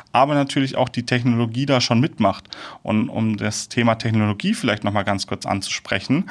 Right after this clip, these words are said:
meine persönliche Erfahrung, und ich habe viele von diesen V R, Augmented Reality, äh, Brillen aufgehabt und auch schon über die letzten vier Jahre. Und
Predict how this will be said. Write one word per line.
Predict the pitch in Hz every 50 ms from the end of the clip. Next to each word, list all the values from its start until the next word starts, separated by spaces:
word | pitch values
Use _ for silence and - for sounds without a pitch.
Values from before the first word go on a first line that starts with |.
| - - - - - - -
meine | - - 127 139
persönliche | 135 143 151 135 139 170 202 202 190 - 87
Erfahrung, | 120 - - - 147 143 143 123 110 104 101
und | -
ich | 104 - 135
habe | 123 -
viele | - - - 170 175 160 160 151
von | 151 - 131 131
diesen | 131 135 131 131 123 120
V | 117
R, | - - 117 123 131 131 -
Augmented | - - 107 120 127 127 131 113 110
Reality, | 113 123 139 147 143 - - 139 131 127 127
äh, | 113 - - 101 113
Brillen | 110 110 113 123 127 123 -
aufgehabt | - 110 - - - - - 101 - - - - - - - - - - -
und | - 104 -
auch | - 131 -
schon | - 139 131
über | 123 117 123
die | 117
letzten | 110 117 120 135 - - - 131
vier | 120 - - 123 117 113
Jahre. | 110 107 107 110 107 98 107 101 90 92 - - - _ -
Und | 110 107 107 107 107 - -